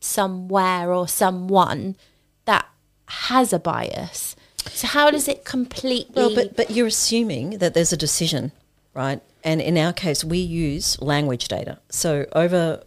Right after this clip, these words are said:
Speaker 2: it took us two years to build the product because we needed to collect the data. So something that makes us really valuable to our investors is that we have what's called first-party data. It is proprietary to us. No one else in the world has this data set. It's one and a half billion words.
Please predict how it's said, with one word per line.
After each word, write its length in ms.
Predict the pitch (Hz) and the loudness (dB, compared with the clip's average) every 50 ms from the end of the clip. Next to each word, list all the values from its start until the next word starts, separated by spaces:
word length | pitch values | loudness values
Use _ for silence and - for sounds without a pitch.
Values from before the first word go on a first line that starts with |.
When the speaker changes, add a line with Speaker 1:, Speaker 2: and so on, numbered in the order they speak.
| _ - | _ -8
Speaker 2:
it 80 | 170 | -4
took 140 | - 240 - | -4 -4 -4
us 140 | 220 214 - | -4 -4 -4
two 140 | - - 160 | -4 -4 -2
years 260 | 151 147 147 - - | -2 -2 -2 -4 -4
to 60 | - | -4
build 180 | 127 135 123 127 | -4 -4 -4 -4
the 40 | |
product 460 | 143 - 120 107 117 160 240 - - _ _ _ _ _ _ _ _ _ _ | -4 -6 -6 -4 -4 -6 -8 -10 -18 _ _ _ _ _ _ _ _ _ _
because 420 | - 160 - - 165 151 151 151 156 | -10 -8 -6 -2 -2 -2 -2 0 0
we 120 | 156 147 | 0 2
needed 260 | 147 147 143 156 151 | 2 2 0 0 -2
to 100 | - 156 | -4 -8
collect 540 | - - 147 131 139 135 - - - - - | -6 -4 -2 -2 -2 -2 -4 -8 -12 -8 -6
the 80 | 151 151 | -2 2
data. 320 | 160 160 151 139 - - | 4 4 4 2 -2 -4
So 200 | - - - 151 | -6 -4 -2 -2
something 360 | 147 - 180 175 - 180 165 | -2 -2 -4 -2 -2 -2 -2
that 140 | 151 - - | -2 -2 -4
makes 260 | 139 139 139 - - | -4 -4 -4 -2 -4
us 360 | 139 135 131 - - - - - _ _ _ _ _ _ _ _ _ | -4 -4 -4 -2 -4 -4 -6 -8 _ _ _ _ _ _ _ _ _
really 380 | - 151 165 170 165 160 156 156 | -10 -2 2 2 4 4 2 2
valuable 420 | 143 139 135 131 135 131 135 - | 0 0 0 0 -2 -4 -6 -8
to 180 | - - 147 135 | -8 -6 -4 -4
our 60 | 123 | -2
investors 540 | 127 123 131 135 139 - - - - - - | -2 -2 -4 -4 -4 -6 -8 -8 -8 -8 -8
is 140 | 139 127 - | -6 -4 -4
that 140 | 127 - - | -4 -4 -2
we 160 | 143 143 151 | -2 -2 -2
have 320 | 156 135 117 123 117 - | -2 -2 -4 -4 -4 -4
what's 200 | - 117 - - | -6 -6 -8 -8
called 240 | - - 127 123 - | -8 -6 -8 -8 -8
first-party 580 | - - 143 127 - - - - 131 120 117 117 | -6 -6 -4 -4 -4 -6 -8 -10 -8 -6 -6 -4
data. 340 | - - - - - - - _ _ - - - - - - - - - - | -6 -6 -8 -8 -10 -10 -14 _ _ -20 -20 -20 -20 -20 -20 -20 -20 -14 -6
It 140 | 170 156 151 | -6 -2 -2
is 160 | 147 139 - | -2 -4 -4
proprietary 600 | - - 165 - - 160 143 143 139 - 151 131 - | -4 -4 -4 -2 0 0 0 0 -2 -2 -4 -4 -4
to 180 | - 127 120 | -4 -6 -4
us. 220 | 120 135 - - 165 | -6 -6 -4 -2 0
No 140 | 160 160 | 0 0
one 160 | 170 170 165 156 | 0 0 0 0
else 200 | 143 139 - - | -2 -2 -2 -4
in 80 | 139 | -4
the 80 | 127 127 | -4 -4
world 240 | 120 127 131 123 139 | -4 -4 -4 -4 -6
has 220 | 139 110 117 - | -4 -6 -6 -6
this 180 | - 123 120 - | -6 -8 -8 -8
data 240 | - - - - 117 | -6 -6 -6 -6 -6
set. 200 | - - - - | -6 -6 -6 -6
It's 160 | - - - | -8 -8 -4
one 160 | - 143 147 147 | -2 -2 -2 0
and 100 | 143 135 | -2 -2
a 60 | 131 | -2
half 240 | 131 127 127 - - | -2 -4 -6 -4 -6
billion 320 | 143 127 127 123 123 127 | -6 -4 -4 -4 -4 -2
words. 460 | 139 151 151 147 143 - - - - | -2 -2 -2 -2 -2 -4 -6 -6 -8